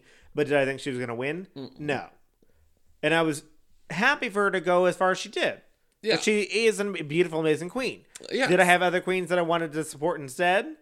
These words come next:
Speaker 2: Yes.
Speaker 1: Yes.
Speaker 2: Um, and that's the way I feel. But, I mean, uh, if Denali were in Olivia or Candy's place, I would say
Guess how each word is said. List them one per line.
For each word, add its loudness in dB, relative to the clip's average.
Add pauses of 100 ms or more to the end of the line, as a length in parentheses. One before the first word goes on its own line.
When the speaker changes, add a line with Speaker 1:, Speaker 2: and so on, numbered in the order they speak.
(160)
Speaker 2:
Yes. -2
Speaker 1:
Yes. 0 (680)
Speaker 2:
Um, -4 (100)
and -12
that's -6
the -8
way -2
I -2
feel. -8
But, 0
I 0
mean, -4 (1200)
uh, -4 (1040)
if -4 (380)
Denali -2 (300)
were -6
in -6
Olivia -6 (100)
or -6 (640)
Candy's -12
place, -8 (100)
I -6
would -6
say -8